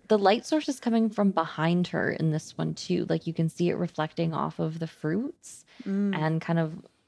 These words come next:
Speaker 1: lighting the back of her hair.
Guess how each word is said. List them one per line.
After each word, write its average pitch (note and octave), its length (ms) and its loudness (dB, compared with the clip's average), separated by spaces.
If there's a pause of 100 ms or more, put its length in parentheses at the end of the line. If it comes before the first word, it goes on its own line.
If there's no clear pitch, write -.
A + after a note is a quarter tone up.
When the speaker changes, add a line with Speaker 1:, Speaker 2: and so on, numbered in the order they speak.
Speaker 1:
lighting D#3 840 -2
the E3 80 -2
back C#3 260 -6
of D#3 140 -8
her D#3 160 -6
hair. G3 600 -6